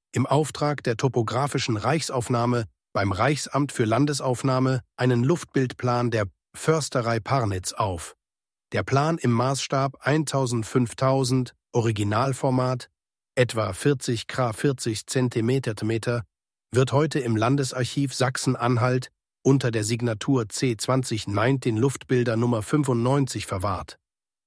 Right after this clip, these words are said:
Es ist die älteste bekannte fotografische Aufnahme des Geländes. Was zu sehen ist:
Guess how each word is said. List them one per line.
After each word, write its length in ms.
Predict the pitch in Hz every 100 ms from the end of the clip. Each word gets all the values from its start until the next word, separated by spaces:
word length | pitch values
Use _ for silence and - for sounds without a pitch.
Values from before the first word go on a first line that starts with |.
| -
Es 140 | 123
ist 160 | 143 -
die 120 | 139
älteste 500 | 139 147 147 - 143
bekannte 460 | 123 - 135 135 123
fotografische 800 | 131 117 101 113 127 123 113
Aufnahme 460 | 120 127 - 113 107
des 160 | 104 -
Geländes. 600 | 101 113 127 76 69 - _ _ _ _ _ _ -
Was 240 | 123 127
zu 120 | - 143
sehen 300 | 151 151 85
ist: 340 | 76 - -